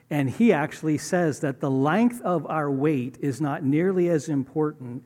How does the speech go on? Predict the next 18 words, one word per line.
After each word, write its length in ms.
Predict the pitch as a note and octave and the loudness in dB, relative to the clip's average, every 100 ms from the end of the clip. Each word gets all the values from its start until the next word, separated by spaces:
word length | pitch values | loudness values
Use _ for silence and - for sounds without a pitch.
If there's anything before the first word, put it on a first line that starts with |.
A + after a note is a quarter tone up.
| - _ | -20 _
as 220 | B2+ B2 | -12 -10
what 400 | C3+ B2 F3+ - | -8 -6 -6 -6
we 240 | C#3 D3 C#3 | -4 -2 -2
do 640 | A2+ A2 D#3 C3 C3 F3+ - _ _ _ _ _ _ _ _ _ _ _ - | -6 -6 -4 -4 -8 -14 -20 _ _ _ _ _ _ _ _ _ _ _ -8
while 280 | B2+ B2 | -4 -4
we 180 | B2 B2+ | -4 -4
wait. 600 | A#2+ B2+ B2+ - - - _ _ _ _ _ _ _ _ _ _ _ _ - - | -4 -4 -6 -10 -18 -20 _ _ _ _ _ _ _ _ _ _ _ _ -20 -8
He 160 | - G3+ | 2 2
said 420 | - E3 C3+ B2 | 2 -2 -2 -2
this, 680 | E3 C#3+ B2 - - - - _ _ _ _ _ - - - _ | -2 -2 -4 -10 -16 -18 -20 _ _ _ _ _ -20 -20 -20 _
"Often 600 | F#3 G3 A#3 A#3+ D#3 C3+ | 2 4 4 2 0 4
the 120 | C3+ C#3+ | 4 2
psychology 960 | - D#3 D3+ - G3 G3+ F3+ C3+ D#3+ | 0 -2 -2 -2 0 2 0 0 0
of 160 | C#3+ - | -2 -4
queuing," 560 | - - D#3+ A#2+ G#2+ - | -6 0 0 0 -4 -6
obviously 520 | C#3+ C#3+ C#3+ D3 B2+ | -4 -2 -2 -2 -4
he's 160 | B2 | -6
British, 560 | A2+ B2 A2+ A2 - - | -10 -12 -10 -12 -16 -20